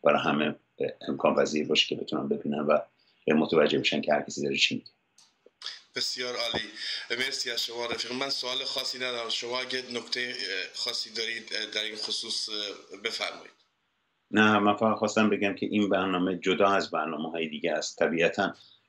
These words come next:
Speaker 1: برنامه‌های متعددی در جریان هستن. خود روز اول ماه ما نذاشتیم، گذاشتیم شب قبلش به همین دلیل، چون که بسیاری از همین رفقا و بسیاری از کم-، رفقای دیگه دستن در کار،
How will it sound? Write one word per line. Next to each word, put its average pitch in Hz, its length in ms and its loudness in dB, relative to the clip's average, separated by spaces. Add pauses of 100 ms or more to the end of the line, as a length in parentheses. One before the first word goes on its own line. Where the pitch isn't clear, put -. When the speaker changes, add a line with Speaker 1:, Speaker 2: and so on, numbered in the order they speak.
Speaker 1:
برنامه‌های 90 480 4
متعددی 85 880 2 (100)
در 78 180 2
جریان 85 420 2
هستن. 80 280 -2
خود - 280 4
روز 92 240 2
اول 85 380 2
ماه 85 240 0
ما 87 300 2
نذاشتیم، 82 640 2 (460)
گذاشتیم 80 540 4
شب 82 260 4 (120)
قبلش 80 360 2
به 87 120 0
همین 95 300 0
دلیل، 71 300 -2
چون 76 180 -8
که 82 100 -2
بسیاری 85 500 4
از 82 140 2
همین 92 320 2
رفقا 78 380 2
و 76 160 2 (400)
بسیاری 85 440 6
از 78 260 0 (260)
کم-، 82 340 -2 (420)
رفقای 82 400 4
دیگه 85 300 2
دستن 80 400 2
در 80 160 4
کار، - 300 0